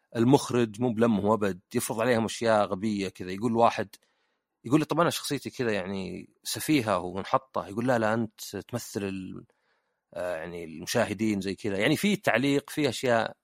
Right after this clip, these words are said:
آه، مثيرة اهتمام. يمكن أحسن من حتى Telling Lies، آه، اللي ما أدري، تحس إنه شوي صعب.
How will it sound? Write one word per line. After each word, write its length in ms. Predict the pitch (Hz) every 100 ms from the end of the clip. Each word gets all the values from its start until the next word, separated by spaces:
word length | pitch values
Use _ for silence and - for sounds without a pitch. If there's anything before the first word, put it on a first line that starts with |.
| _ _
آه، 120 | 101 101
مثيرة 260 | 101 117
اهتمام. 360 | 98 - 95 78 -
يمكن 160 | 143
أحسن 340 | 139 110 - 131
من 120 | 110
حتى 220 | - - -
Telling 160 | 101 92
Lies، 460 | 98 104 98 - _ _ _ _ _ _ _ _ _ -
آه، 680 | 90 92 90 90 87 85 87
اللي 680 | - - - - - - 117
ما 60 | 107
أدري، 120 | 90
تحس 340 | - - -
إنه 80 | 110
شوي 180 | - 104
صعب. 260 | - 73